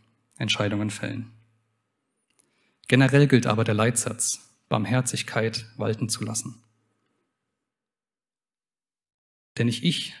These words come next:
bin der Richter, sondern Gott ist der Richter. Nicht ich verurteile, sondern Gott spricht das letzte Urteil. Und wir sollten nicht von uns annehmen, dass uns das nicht mal genauso passieren kann.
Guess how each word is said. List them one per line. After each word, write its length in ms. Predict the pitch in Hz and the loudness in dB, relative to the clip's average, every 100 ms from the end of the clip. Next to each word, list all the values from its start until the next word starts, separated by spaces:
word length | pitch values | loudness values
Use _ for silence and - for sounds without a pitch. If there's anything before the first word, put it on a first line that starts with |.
| _ | _
bin 120 | - | -2
der 140 | 113 107 | 2 2
Richter, 480 | 107 - 104 101 - | 2 -2 -6 -6 -10
sondern 280 | - 117 117 | -6 -2 4
Gott 320 | 135 139 - | 4 4 0
ist 180 | - - | -2 -2
der 100 | 113 | -2
Richter. 420 | 107 - - - _ _ _ _ _ - | -4 -6 -10 -12 _ _ _ _ _ -4
Nicht 240 | 117 107 | -4 -2
ich 340 | 170 - - - _ | -2 -4 -8 -14 _
verurteile, 920 | - - - 113 - 117 131 165 - - _ _ _ _ _ _ - | -4 -2 0 0 2 6 6 4 0 -20 _ _ _ _ _ _ -14
sondern 320 | - 113 110 | -6 -2 0
Gott 180 | 110 135 | 2 2
spricht 420 | - - 117 - | 0 0 -2 -2
das 160 | 110 - | -6 -6
letzte 280 | 113 - | -8 -8
Urteil. 420 | - 123 - 131 127 _ _ _ _ _ _ _ _ _ _ _ _ _ _ _ _ _ _ _ _ _ _ _ _ _ _ _ - | -10 -10 -12 -14 -16 _ _ _ _ _ _ _ _ _ _ _ _ _ _ _ _ _ _ _ _ _ _ _ _ _ _ _ -2
Und 120 | 120 | 4
wir 80 | 123 | 6
sollten 240 | 131 131 | 6 8
nicht 220 | 135 156 | 6 4
von 160 | - 131 | 2 4
uns 120 | 123 | 4
annehmen, 400 | 123 131 139 113 | 6 8 8 8
dass 160 | 107 104 | 4 4
uns 220 | 139 139 | 4 4
das 220 | 135 123 | 4 2
nicht 200 | 131 - | 0 0
mal 140 | - 120 | 2 4
genauso 340 | 113 135 156 | 6 6 4
passieren 400 | 139 - - 110 | 2 -2 -2 -2
kann. 360 | 110 - 110 | -4 -6 -8